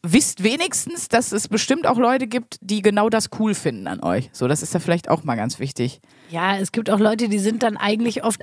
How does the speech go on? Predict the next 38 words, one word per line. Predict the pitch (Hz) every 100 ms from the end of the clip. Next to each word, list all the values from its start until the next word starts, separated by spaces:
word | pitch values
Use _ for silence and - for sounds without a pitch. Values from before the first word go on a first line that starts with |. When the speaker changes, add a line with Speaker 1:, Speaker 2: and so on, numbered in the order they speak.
| -
Speaker 2:
angenehmer | 226 269 262 247 254 254
in | 220
der | 220
Langzeit, | 208 208 247 311 - - 190 190 - - -
in, | 220 202
in | -
den | 226
Speaker 1:
Viel. | 220
Speaker 2:
Langzeitgesprächen, | - 175 120 - 202 202 202 185 - 180 180 196 - 285 - - - - -
weil | 190 196 214
sie |
irgendwie | 226 220
ein | 220
bisschen | 220 240
mehr | 226 220
Ruhe | 190 277 233 185
haben | 190 190 196 240 - -
und, | 226 220 214 202 - -
äh, | 208 196 190 220
nicht | 220 -
den | 208
Impuls | 196 202 - 226 220
haben | 214 202 208
sozusagen, | 208 - 202 208 208
weil | 202 -
das, | 214 220 -
das | - 226
ist | 254 -
ja | -
auch | 226
etwas, | 247 - 226
da | 226
sind | 214 240
wir |
uns, | 240
glaub | 233 220
ich, | 208
relativ | 233 226 202 175